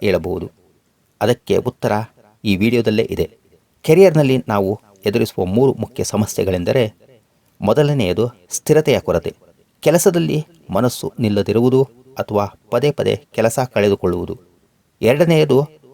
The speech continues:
ಬೆಳವಣಿಗೆಯ ಕೊರತೆ. ಹತ್ತತ್ತು ವರ್ಷ ಕೆಲಸ ಮಾಡಿದರೂ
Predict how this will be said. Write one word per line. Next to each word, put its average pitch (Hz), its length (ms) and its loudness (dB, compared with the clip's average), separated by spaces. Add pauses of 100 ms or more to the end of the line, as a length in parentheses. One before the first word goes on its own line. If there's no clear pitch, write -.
(180)
ಬೆಳವಣಿಗೆಯ 131 500 2
ಕೊರತೆ. 85 380 -6 (1000)
ಹತ್ತತ್ತು 156 460 -4
ವರ್ಷ - 220 0
ಕೆಲಸ 120 380 -2
ಮಾಡಿದರೂ 110 540 -2